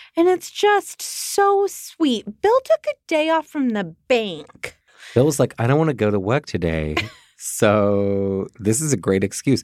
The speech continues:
Speaker 2: He's met Bill maybe twice. I don't buy it, Bill. Bill just wanted a day off work.
Speaker 1: Oh, I don't think so at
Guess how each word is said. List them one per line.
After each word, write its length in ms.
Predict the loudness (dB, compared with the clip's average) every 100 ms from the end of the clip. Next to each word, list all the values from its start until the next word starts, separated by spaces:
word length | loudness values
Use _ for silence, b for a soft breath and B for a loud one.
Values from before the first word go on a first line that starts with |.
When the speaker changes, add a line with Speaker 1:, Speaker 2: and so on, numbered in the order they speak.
| B B
Speaker 2:
He's 220 | 0 2
met 200 | 2 0
Bill 220 | 0 0 2
maybe 300 | 0 0 -4
twice. 720 | -6 -2 -2 -2 -4 -6 -4 -2
I 100 | 0
don't 200 | -2 -2
buy 180 | -2 -2
it, 160 | -4
Bill. 420 | -2 0 0 -2 -4 0
Bill 160 | 0
just 240 | 0 -2 0
wanted 280 | 0 0
a 60 | -2
day 180 | 0 0
off 180 | -2 -2
work. 360 | 0 -2 -8 -6 2
Speaker 1:
Oh, 320 | 4 4 2
I 40 | 2
don't 220 | -2 -2
think 160 | -4 -2
so 140 | -2 0
at 80 | 0